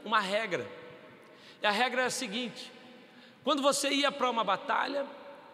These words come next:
quando você ia pra uma guerra, e você era um destro, e você era ferido no seu braço direito, era machucado ou decepado, ou de alguma maneira você não podia mais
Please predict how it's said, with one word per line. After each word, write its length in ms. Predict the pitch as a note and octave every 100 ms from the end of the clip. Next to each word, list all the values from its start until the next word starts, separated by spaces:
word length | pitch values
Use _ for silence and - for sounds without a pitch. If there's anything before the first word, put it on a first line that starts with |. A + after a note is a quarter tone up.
| - - - -
quando 200 | D4 B3+
você 300 | C4 C4+ D4+
ia 120 | C#4+
pra 160 | - B3+
uma 160 | A#3
guerra, 480 | F#3 G3+ A3+ A#3 B3 A#3+ - - - -
e 60 |
você 240 | G3+ - A3+
era 100 | G#3+
um 80 |
destro, 680 | F#3 G#3 A#3 A3+ - A#3+ A3 E3+ E3+ -
e 80 | G#3+
você 1160 | G#3+ G#3+ A3+ A#3 A3 G#3 - - - - - -
era 200 | G#3 A3+
ferido 520 | - A#3+ C#4+ F4 D4
no 120 | A3
seu 200 | - A3
braço 340 | F#3+ A3 G#3+ E3+
direito, 540 | F3+ G3+ B3 - - - - - - - - - - - - - - -
era 160 | F#3+ A3
machucado 680 | A3+ - E3+ A#3+ D4 A#3+
ou 40 | F3+
decepado, 640 | F#3 - - A#3 C4 G#3
ou 100 | G3+
de 60 | F#3
alguma 240 | G3 A#3+
maneira 380 | A3+ G#3 A3+ A#3+
você 300 | F#3+ G3 G#3+
não 160 | G#3+ G#3+
podia 400 | G#3+ D3+ A3 G#3
mais 600 | G3 G#3+ A3+ D#3+ -